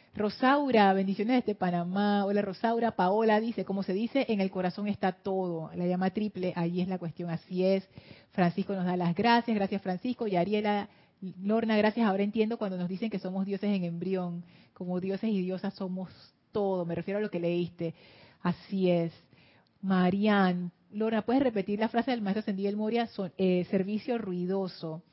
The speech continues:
Que <clears throat> hacer ese servicio ruidoso es lo mismo que ir con bombos y platillos ante el nacimiento de un loto. O sea, totalmente innecesario. Nos mandan bendiciones. Mariam desde Buenos Aires, Argentina. Sonia Clark, bendiciones hasta Estados Unidos.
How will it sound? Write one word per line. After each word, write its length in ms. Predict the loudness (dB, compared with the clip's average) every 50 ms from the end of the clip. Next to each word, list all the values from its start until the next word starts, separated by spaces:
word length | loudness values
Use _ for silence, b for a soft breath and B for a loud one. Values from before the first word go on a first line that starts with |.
| b b b b b b b b b b _
Que 400 | 4 6 8 8 8 6 4 0 B B B B B B B B B B _ _ _ _ -10 -10 -10 -10 -12 _ _ _ -12
<clears throat> 520 | -10 -10 -10 -10 -12 -16 _ _ _ _
hacer 320 | 0 0 2 4 4 4 4
ese 180 | 4 2 0
servicio 500 | 0 2 0 0 2 -2 -4 -4 -4 -6
ruidoso 640 | -4 -2 -2 0 0 0 0 -2 -4 -6 -6 -6 -6 -2
es 220 | 2 4 4 4 4
lo 140 | 2 0 0
mismo 480 | 0 2 2 2 2 0 -2 -4 -4 0
que 360 | 2 4 4 4 4 2 2 2
ir 160 | 0 2 2
con 180 | 2 0 0
bombos 280 | 0 0 0 0 0 0
y 80 | 0 0
platillos 500 | 0 -2 -2 -2 -2 -4 -2 -2 -2 0
ante 200 | 0 0 0 0
el 60 | -2 -2
nacimiento 600 | -4 -4 -2 -4 -2 0 0 -2 0 0 -2 0
de 80 | 0
un 220 | -2 -2 -4 -4 -2
loto. 420 | -2 -4 -4 -6 -10 -12 -12 -14 _ _ _ _ _ _ _ _ _ _ _ _ _ _ _ _ -4
O 40 | -2
sea, 120 | -2 -2
totalmente 520 | 0 -2 -2 -2 0 0 0 -2 -2 -2
innecesario. 640 | -2 -4 -4 -6 -6 -8 -8 -8 -10 -8 -10 -12 -14 -16 _ b b b b b b b b b b b b b b
Nos 120 | -2 0 2
mandan 320 | 2 2 2 2 2 2
bendiciones. 800 | 0 0 0 -4 -4 -4 -2 0 0 2 2 2 2 2 2 0
Mariam 480 | 0 0 0 2 2 2 2 0 0 2
desde 800 | 4 4 4 4 0 -4 _ -2 0 2 4 4 4 4 2 2
Buenos 440 | 0 -2 -2 -2 -2 -4 -6 -2
Aires, 220 | 0 0 2 2 2
Argentina. 640 | 2 2 0 -2 -2 -2 -2 -2 -2 0 0 -2 -2
Sonia 640 | -4 -4 -2 0 0 0 0 0 0 2 2 2
Clark, 520 | 0 _ -6 0 4 4 6 6 4 4 2
bendiciones 500 | -2 -2 -2 -4 -4 -4 -4 -2 0 2
hasta 180 | 0 0 0 -2
Estados 340 | -2 -2 0 -2 -2 -4 -6
Unidos. 520 | -6 -4 -2 -2 -2 -2 -2 -2 -4 -6